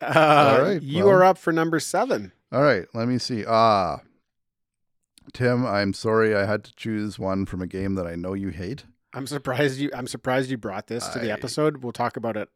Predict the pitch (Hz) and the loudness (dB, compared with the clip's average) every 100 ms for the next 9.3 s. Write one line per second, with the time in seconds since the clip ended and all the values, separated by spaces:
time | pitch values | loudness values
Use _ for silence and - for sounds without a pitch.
0 | - 104 80 95 120 117 104 78 57 98 | -12 -10 -8 -10 -10 -6 -4 -4 -8 -8
1 | 101 - - 127 113 113 135 143 135 139 | -10 -10 -2 0 2 0 0 2 4 4
2 | 151 123 101 95 92 104 110 107 104 113 | 2 -2 0 0 2 2 0 0 0 -2
3 | 113 120 - 110 123 120 117 117 107 110 | -4 -6 -6 -6 -6 -2 0 0 0 -2
4 | 120 117 117 127 120 127 131 - 104 95 | -4 -4 -6 -2 -2 -2 -4 -4 -8 -6
5 | 95 95 90 92 92 92 90 85 - - | -6 -4 -4 -4 -8 -8 -8 -8 -10 -12
6 | - - - - 113 110 _ - - _ | -12 -12 -12 -10 -8 -10 _ -20 -20 _
7 | - 120 127 127 - 123 117 - 113 101 | -6 0 0 0 -4 -4 -4 -2 -2 0
8 | 104 - - - - 107 95 - - - | -2 -4 -10 -12 -12 -8 -8 -8 -10 -6
9 | 98 92 92 | -6 -4 -6